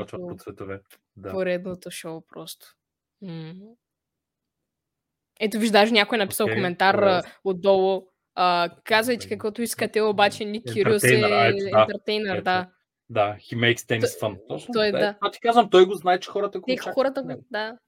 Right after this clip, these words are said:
Speaker 2: Те, хората
Speaker 1: Нормално
Speaker 2: просто
Speaker 1: е,
Speaker 2: го знаят.
Speaker 1: нормално е.
Speaker 2: Просто го знаят.
Speaker 1: Мгм.
Speaker 2: А, тука
Speaker 1: Карлосчето?
Speaker 2: <laughs> Не, ето, не са сигурни хората дали е Карлос и Рафата.
Speaker 1: <laughs> С потничето, с мускулите, с всичкото. Е,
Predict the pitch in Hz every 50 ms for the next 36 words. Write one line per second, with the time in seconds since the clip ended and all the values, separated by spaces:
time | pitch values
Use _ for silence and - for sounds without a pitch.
0 | _ _ _ _ - 190 - - 202 202 110 107 - 175 240 240 214 - - 294
1 | 247 262 240 240 240 233 220 196 113 117 123 117 - _ _ 196 190 202 214 -
2 | - 220 208 202 190 - 170 165 160 - 107 113 117 _ _ _ _ _ _ _
3 | _ - - - - - - - - - - - - - - - _ - 240 254
4 | 254 240 247 - 262 - 294 277 269 277 277 - 110 117 120 117 - - - -
5 | 151 151 151 151 - - - - - _ _ _ _ _ _ _ - 226 240 247
6 | 220 220 208 202 _ _ 233 226 214 - - 233 233 - 220 208 202 196 - 240
7 | - - 233 233 240 208 196 - - 220 220 220 202 190 190 196 202 220 214 240
8 | - - 240 208 214 208 214 214 - - 202 190 185 196 220 - - 190 180 -
9 | - 185 180 202 214 - 123 _ _ - - - _ - 131 - _ - 131 -
10 | _ - - _ _ _ _ - - 107 101 95 - - - - - - 113 -
11 | - 156 147 - - - 170 151 - 139 135 135 135 - 165 160 160 156 156 170
12 | 165 156 147 127 - - 147 127 - _ _ - 175 - 156 143